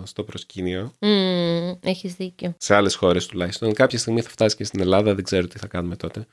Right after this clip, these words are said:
Speaker 1: Δηλαδή, η ευθανασία, ξέρετε τι είναι, να αποφασίζεις μόνος σου να βάλεις τέλος στη ζωή σου, αλλά ιατρικά, έτσι, με επίβλεψη γιατρών,
Speaker 2: Μμμ,
Speaker 1: κτλ.
Speaker 2: πολύ σημαντικό.
Speaker 1: Ε, κτηνοβασία.
Speaker 2: Ω, εκεί συμφωνώ, παπάδες, σκίσε τους.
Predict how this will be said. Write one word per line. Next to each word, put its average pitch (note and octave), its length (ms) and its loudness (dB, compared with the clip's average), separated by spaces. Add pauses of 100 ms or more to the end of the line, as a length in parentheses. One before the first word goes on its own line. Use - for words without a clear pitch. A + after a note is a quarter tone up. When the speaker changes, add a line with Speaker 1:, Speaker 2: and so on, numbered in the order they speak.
(220)
Speaker 1:
Δηλαδή, G#2+ 580 6
η G#2 120 2
ευθανασία, G#2 500 4
ξέρετε G#2 360 2
τι G#2 120 -2
είναι, A2 180 4
να A2 140 4
αποφασίζεις G#2 520 2
μόνος G#2 340 6
σου G2+ 200 0
να F#2+ 140 4
βάλεις F#2+ 280 2
τέλος F#2+ 220 2
στη G2+ 100 -2
ζωή F#2+ 200 4
σου, G2 140 0
αλλά G2 300 6
ιατρικά, F2+ 560 2
έτσι, E2+ 320 -6
με F2 120 0
επίβλεψη F2 500 -2
γιατρών, F2 380 0
Speaker 2:
Μμμ, F3+ 340 -2
Speaker 1:
κτλ. - 200 -10
Speaker 2:
πολύ G3+ 220 -4
σημαντικό. F3 580 -10 (180)
Speaker 1:
Ε, F2+ 280 -4 (320)
κτηνοβασία. A2 1000 6
Speaker 2:
Ω, E3+ 680 0 (140)
εκεί G#3 360 2
συμφωνώ, A#3+ 480 4
παπάδες, A#3 640 -2 (240)
σκίσε - 440 2
τους. - 260 -6